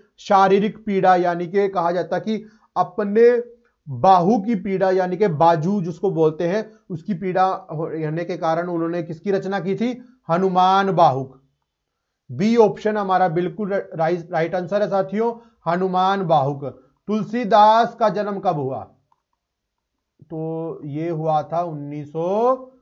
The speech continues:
बत्तीस में, सॉरी, सॉरी, सॉरी, सॉरी, पन्द्रह सौ बत्तीस में, ठीक है,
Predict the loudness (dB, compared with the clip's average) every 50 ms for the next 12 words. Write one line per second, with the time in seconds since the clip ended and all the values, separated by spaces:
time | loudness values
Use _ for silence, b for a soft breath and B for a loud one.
0 | _ _ -16 -8 -4 -4 -4 -4 -8 -14 _ _ -6 -6 -6 -8 -10 -10 -8 -4
1 | -4 -4 -4 -4 -6 -8 -14 -20 _ _ _ _ _ _ _ _ _ _ _ _
2 | _ _ _ _ _ -10 -8 -8 -8 -10 -10 -12 -12 -12 -14 -16 -16 -16 -16 -18
3 | -18 -18 -18 -20 _ _ _ _ _ _ _ -8 -6 -4 -2 0 0 0 -2 -4
4 | -6 -6 -8 -8 -10 -12 -12 -10 -10 -8 -8 -8 -8 -10 -12 -20 _ _ _ _
5 | _ _ _ _ _ _ _ _ _ _ _ _ _ _ _ _ _ _ _ _
6 | _ _ _ _ _ _ _ _ _ _ _ _ _ _ _ _ _ _ _ _
7 | _ _ _ _ _ _ _ _ _ _ _ _ _ _ _ _ _ _ _ _
8 | _ _ _ _ _ _ _ _ _ -14 -10 -2 0 0 0